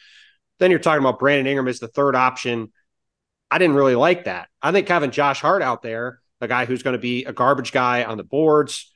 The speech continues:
is gonna push the ball in transition, does not need the ball, obviously has tremendous chemistry with J-,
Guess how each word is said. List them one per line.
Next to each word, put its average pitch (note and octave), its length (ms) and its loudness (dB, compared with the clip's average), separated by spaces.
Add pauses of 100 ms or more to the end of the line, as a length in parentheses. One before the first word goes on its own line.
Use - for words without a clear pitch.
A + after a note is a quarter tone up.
(160)
is - 40 -20
gonna A2+ 140 -6
push D3+ 240 -6
the B2+ 60 -14
ball A#2 180 -2
in G2+ 60 -6
transition, D3+ 580 -4
does G#2+ 160 -8
not C#3+ 220 -2
need B2 160 -8
the - 40 -14
ball, D3 440 2
obviously C#3 380 -2
has A2+ 140 -4
tremendous A#2 360 -8
chemistry A#2 640 -6 (340)
with B2+ 120 -6
J-, A#2+ 200 -4